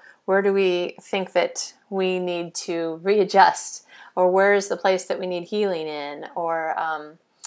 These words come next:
you know, however, whatever the wording is that works for you and that works in your particular situation, I think just being able to ask the questions and search for the answers definitely will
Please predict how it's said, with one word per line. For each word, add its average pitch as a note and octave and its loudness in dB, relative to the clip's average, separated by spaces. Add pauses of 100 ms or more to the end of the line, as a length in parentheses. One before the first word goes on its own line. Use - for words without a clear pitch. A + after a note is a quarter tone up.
(480)
you G#3 0
know, F#3+ 8
however, G#3 8
whatever G#3+ 4
the F#3+ 2
wording G3+ 2
is A3+ -4
that - 0
works G3 -2
for G#3+ -4
you A#3 2
and F#3 -4
that B3+ -6
works F#3 0
in F3+ -4
your F3+ 0
particular F#3+ -4
situation, G3+ -2
I F#3 -4
think A3 -6
just - -6 (420)
being G3+ -2
able F#3+ 2
to - 2
ask - 0
the F3+ -4
questions D4+ -4 (260)
and F#3 -4
search A#3 0
for A3 -4
the G3+ 2
answers D4+ -4 (300)
definitely G3 4
will F3+ 8